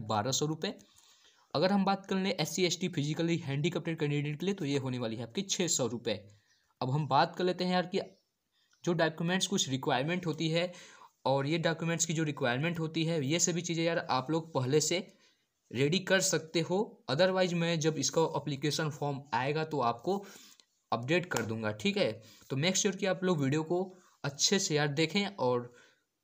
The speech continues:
वीडियो को देखने के साथ साथ यार वीडियो को लाइक करना बिल्कुल ना भूलें यार, जिससे मैं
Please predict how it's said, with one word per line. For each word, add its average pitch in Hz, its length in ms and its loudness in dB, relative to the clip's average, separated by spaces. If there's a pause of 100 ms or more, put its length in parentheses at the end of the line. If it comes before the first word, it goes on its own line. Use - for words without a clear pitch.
(600)
वीडियो 123 260 0
को 160 140 0
देखने 131 440 -2
के 151 60 0
साथ - 180 -2
साथ 151 260 -4
यार 160 100 -2
वीडियो 127 300 -2
को 139 100 -2
लाइक 127 320 -4
करना 143 220 -6
बिल्कुल 110 360 -6
ना 165 120 -2
भूलें 151 220 -2
यार, 151 140 -4
जिससे 139 280 -6
मैं 135 140 -6